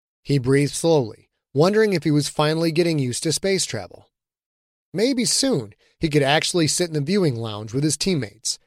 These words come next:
and share the experience of seeing a new world with them. One could only hope. With the punch-out over, he ran out of his quarters and headed for the Touchback's viewing lounge. Two dozen Krakens were already there,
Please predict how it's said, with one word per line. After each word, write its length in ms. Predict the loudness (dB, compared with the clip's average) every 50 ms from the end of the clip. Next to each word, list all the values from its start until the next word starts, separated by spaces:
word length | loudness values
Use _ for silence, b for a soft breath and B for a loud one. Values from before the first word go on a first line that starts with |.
| _ _ -6
and 180 | -4 -2 0 2
share 260 | 2 4 4 4 4
the 120 | 4 4
experience 580 | 2 2 0 -2 0 0 2 2 0 -2 -4 -4
of 80 | -4 -2
seeing 240 | -2 -2 -2 -2
a 60 | -2 -2
new 160 | -2 0 0
world 340 | 2 2 2 0 0 -2 -2
with 160 | -2 -2 -2
them. 300 | -4 -6 -6 -8 -14 _ _ _ _ _ _ _ _ _ _ _ _ _ _ _ _ _ _ _ _ _
One 300 | -8 -4 -4 -2 -4 -4
could 140 | -4 -2 -2
only 240 | -2 -2 -4 -4 -4
hope. 320 | -2 -4 -4 -4 -6 _ _ _ _ _ _ _ _ _ _ _ _ _ _ _ _ _ _ _ _ _ 0
With 160 | 0 2 2 0
the 80 | -2
punch-out 500 | -4 -2 -2 -2 0 2 2 2 2 2 2
over, 400 | 2 2 2 0 -2 -8 -14 _ _ _ _
he 100 | 0 2
ran 300 | 4 4 4 4 4 2
out 160 | 2 2 2
of 80 | 0 0
his 120 | -2 -4
quarters 480 | 0 2 2 2 2 0 -6 -14 -14 -10 -6
and 100 | -4 0
headed 300 | 2 2 2 2 0 0
for 80 | 0
the 100 | 0 0
Touchback's 560 | 2 2 0 0 0 -2 -2 0 0 0 -2 -2
viewing 320 | -2 0 0 0 -2 -4
lounge. 420 | -8 -14 -18 -20 _ -20 -20 -20 _ _ _ _ _ _ _ _ _ _ _ _ _
Two 160 | -2 0 2
dozen 320 | 4 6 6 6 4 0 -2
Krakens 460 | 0 0 2 2 0 -2 -4 -2 0
were 180 | 0 -2 0 0
already 340 | 0 2 2 2 2 0 0
there, 380 | 2 2 0 0 -2 -6 _